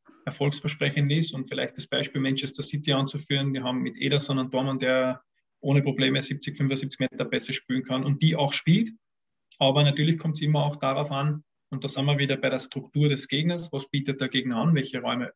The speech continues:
öffnen wir, können wir als, als, als Mannschaft öffnen und welche Räume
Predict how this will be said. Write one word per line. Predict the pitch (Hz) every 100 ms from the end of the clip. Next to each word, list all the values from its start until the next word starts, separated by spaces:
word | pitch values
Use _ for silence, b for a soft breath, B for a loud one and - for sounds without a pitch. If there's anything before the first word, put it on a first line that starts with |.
| _
öffnen | 147 147 151 131 127
wir, | 165 285 320 -
können | 143 135
wir | 135 185
als, | 165 143 - -
als, | - -
als | 139 -
Mannschaft | 120 - -
öffnen | 147 147 208 226 B B B _ _ _
und | 139 139 131
welche | 131 - 143 143 - _
Räume | 123 135 143 143